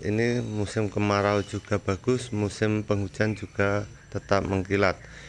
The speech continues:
Ini cara pengembang biakannya,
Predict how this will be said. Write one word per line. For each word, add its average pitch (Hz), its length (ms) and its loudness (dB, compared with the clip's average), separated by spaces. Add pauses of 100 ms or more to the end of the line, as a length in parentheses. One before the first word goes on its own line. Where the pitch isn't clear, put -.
(220)
Ini 120 240 0
cara 107 400 4
pengembang 101 560 2
biakannya, 98 960 2